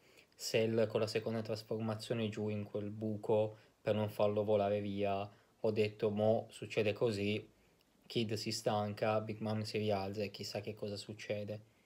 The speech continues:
E invece no, Kid tiene botta, continua a sparare il suo raggio elettromagnetico, nonostante non gli stesse facendo così male a Big Mom, ma la teneva comunque giù.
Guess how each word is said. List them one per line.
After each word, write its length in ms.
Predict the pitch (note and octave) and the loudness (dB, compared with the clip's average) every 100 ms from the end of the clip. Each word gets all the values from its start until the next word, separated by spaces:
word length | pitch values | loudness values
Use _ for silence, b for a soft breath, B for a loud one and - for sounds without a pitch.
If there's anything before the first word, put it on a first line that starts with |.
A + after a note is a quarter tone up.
| b _ | b _
E 40 | G#3+ | 0
invece 360 | E3 A#2+ - | 4 4 4
no, 220 | F#2+ F2+ G2+ - | -2 -4 -10 -14
Kid 400 | - - C3+ C3+ | -14 -8 -4 -2
tiene 300 | C#3+ B2 A2+ | 0 0 0
botta, 480 | G#2+ C3 A#2 - A2 | 2 2 2 -2 -4
continua 400 | G#2+ A#2 A2+ C#3 | -2 -4 -4 -2
a 40 | C3+ | -4
sparare 420 | - B2 B2 B2 | -2 0 0 0
il 60 | |
suo 240 | G#2+ - A2+ | -4 -4 -2
raggio 280 | A2+ A#2 A2+ | -2 -2 -2
elettromagnetico, 1120 | G#2+ G#2 A#2+ B2 C#3+ A#2+ A2 B2+ - C#3+ D3+ B B B | -4 -4 -4 -2 -2 -4 -4 -6 -2 -2 -2 B B B
nonostante 720 | C#3+ D#3 D#3 G#3 G#3 C#3 A#2 | -2 0 4 2 4 0 -2
non 160 | B2+ C3+ | -4 -4
gli 100 | B2+ | -4
stesse 400 | - E3+ E3 A#2 | -6 -6 -4 -4
facendo 460 | A#2 A2 A2 G#2+ | -6 -6 -6 -6
così 280 | G#2 A2+ G#2+ | -4 -2 -2
male 260 | G#2+ G#2 G#2+ | -4 -4 -6
a 40 | |
Big 200 | G#2+ A2 | -6 -8
Mom, 300 | A2+ G#2+ A2 | -6 -6 -4
ma 200 | B2 A2 | -4 -4
la 100 | A2+ | -4
teneva 400 | A2 A#2 A2 A#2 | -6 -6 -4 -4
comunque 520 | A2 A2 A2+ B2+ A#2 G#2 | -6 -6 -6 -6 -6 -4
giù. 280 | B2 A#2 | -4 -6